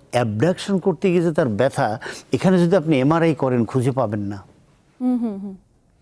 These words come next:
Speaker 1: এখানে ফিজিওথেরাপি চিকিৎসকগণ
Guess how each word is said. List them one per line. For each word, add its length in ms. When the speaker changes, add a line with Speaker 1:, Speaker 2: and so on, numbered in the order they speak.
Speaker 1:
এখানে 720
ফিজিওথেরাপি 920
চিকিৎসকগণ 960